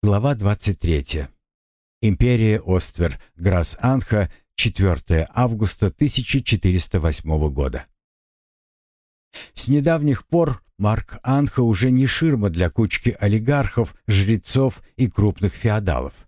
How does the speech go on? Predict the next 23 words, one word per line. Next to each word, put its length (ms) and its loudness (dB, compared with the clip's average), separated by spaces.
а 220 0
самовластный 760 0
правитель. 640 -2
Поэтому, 480 2
когда 340 -2
на 80 0
следующий 600 0
день 220 0
после 320 -2
нашего 440 0
разговора 640 0
вышел 440 2
императорский 800 0
указ, 480 -2
согласно 560 0
которому 480 0
граф 440 -2
Уркварт 540 0
Ройха 480 0
становился 680 0
герцогом 680 -2
Урквартом 640 0
Ройха 480 0